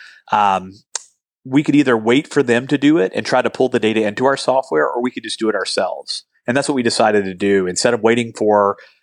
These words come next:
these companies to eventually get around to it, which it doesn't like they are, um,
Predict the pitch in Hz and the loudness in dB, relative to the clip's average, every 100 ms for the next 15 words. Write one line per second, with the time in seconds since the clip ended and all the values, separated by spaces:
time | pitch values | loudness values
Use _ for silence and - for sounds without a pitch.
0 | - 107 - 127 117 107 98 - 107 104 | -6 -4 -2 -2 -2 -2 -4 2 2 2
1 | 110 117 104 101 95 101 110 - 104 95 | -2 -2 0 0 0 0 0 -2 -2 -2
2 | 98 - 107 98 92 92 87 90 95 101 | -2 -4 -4 -2 -2 -4 -2 0 2 2
3 | 90 85 - _ _ _ - 101 90 90 | 2 0 -4 _ _ _ -2 0 2 0
4 | 90 101 | -2 -12